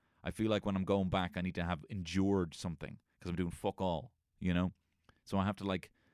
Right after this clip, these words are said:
have a pilgrimage or something like that." And that's energy that can be better spent on a hike. Anyway, I'm just saying, right? Even though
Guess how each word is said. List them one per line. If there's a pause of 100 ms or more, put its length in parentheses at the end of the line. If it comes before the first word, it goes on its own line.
(400)
have
a
pilgrimage
or
something
like
that."
And
that's
energy
that
can
be
better
spent
on
a
hike. (120)
Anyway, (200)
I'm
just
saying,
right? (1500)
Even
though